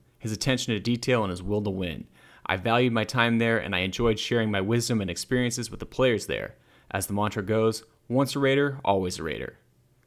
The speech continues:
As a reminder, Seymour will be signing autographs in Canton the weekend of the Hall of Fame ceremony and game if anyone is planning on going. A couple of minor roster notes.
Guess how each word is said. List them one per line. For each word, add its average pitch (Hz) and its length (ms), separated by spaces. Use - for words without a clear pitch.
As 98 200
a 98 60
reminder, 113 540
Seymour 151 400
will 131 120
be 117 120
signing 123 360
autographs 135 560
in 110 60
Canton 127 420
the 104 100
weekend 147 420
of 120 80
the 113 80
Hall 127 220
of 113 100
Fame 123 200
ceremony 139 640
and 104 140
game 151 380
if 107 160
anyone 107 320
is - 80
planning 92 340
on 85 120
going. 50 340
A - 80
couple 139 340
of 113 80
minor 143 300
roster 160 360
notes. 160 360